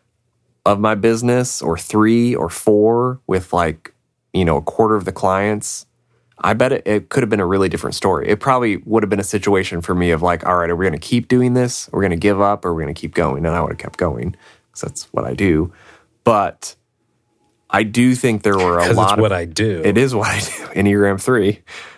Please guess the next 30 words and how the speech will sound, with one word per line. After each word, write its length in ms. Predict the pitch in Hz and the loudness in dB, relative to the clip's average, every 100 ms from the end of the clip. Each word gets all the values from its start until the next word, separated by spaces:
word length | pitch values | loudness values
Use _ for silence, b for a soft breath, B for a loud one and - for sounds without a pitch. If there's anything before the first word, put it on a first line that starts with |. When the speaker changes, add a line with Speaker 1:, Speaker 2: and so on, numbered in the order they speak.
| B - | B -4
Speaker 1:
Gotta 180 | 73 92 | 0 2
achieve. 640 | 101 139 120 104 117 - B B B B B _ | 2 2 4 2 0 -10 B B B B B _
Uh, 280 | 110 95 92 | -2 0 0
gift 260 | 98 - | 0 0
and 100 | 117 | 0
a 40 | 120 | 0
curse 280 | 135 110 | 0 0
right 200 | - - | 0 -2
there. 320 | - - 123 - _ - | -2 -2 -2 -6 _ 0
Um, 600 | 110 104 92 85 82 80 _ _ _ _ _ - | 2 2 0 0 -4 -8 _ _ _ _ _ -4
but 400 | 131 113 101 - _ _ _ _ _ _ _ _ _ _ _ - | 0 2 0 -8 _ _ _ _ _ _ _ _ _ _ _ -2
I 160 | 117 | -2
think 300 | 117 135 117 | 0 -2 -2
for, 760 | - 120 110 104 95 92 92 - _ _ _ _ _ | -2 0 2 2 2 2 0 -2 _ _ _ _ _
you 100 | 117 | 2
know, 160 | 101 95 | 2 0
for 340 | - 107 98 | 0 2 2
a 60 | 92 | 2
lot 300 | 95 90 120 | 2 2 2
of 80 | 123 | -2
people, 560 | 113 101 95 90 80 - _ _ _ _ _ - _ _ B B B B - - | -4 -2 0 0 -2 -8 _ _ _ _ _ -20 _ _ B B B B -10 2
a 100 | 117 | 4
lot 180 | 143 165 | 4 4
of 60 | |
people 200 | 180 165 | 2 2
with 120 | 143 | 2
the 60 | 110 | 2
music 300 | 110 113 104 | 2 2 0
industry, 400 | 95 92 98 92 | -2 -2 0 2
like, 380 | 90 85 82 | 2 0 -2